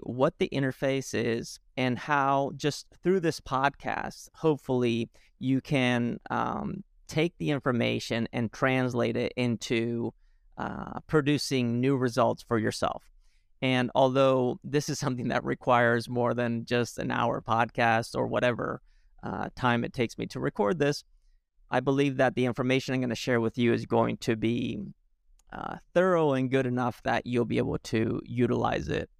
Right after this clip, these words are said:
in a meaningful way. So how does the interface work? Well, the interface, as the title, uh, says, it's all about learning to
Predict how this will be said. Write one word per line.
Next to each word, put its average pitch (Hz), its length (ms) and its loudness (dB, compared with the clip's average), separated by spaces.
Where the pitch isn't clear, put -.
in - 720 -6
a 127 60 0
meaningful 123 460 0
way. - 120 -8
So 180 260 0
how 220 160 0
does 208 140 2
the 160 100 0
interface - 400 -2
work? - 180 -10
Well, 156 260 2
the 196 120 -2
interface, 214 500 0
as 117 180 -2
the 117 100 -4
title, 113 640 0
uh, 113 180 -4
says, 208 400 0
it's 127 280 -4
all 147 180 0
about 131 320 2
learning 131 360 0
to 113 200 -2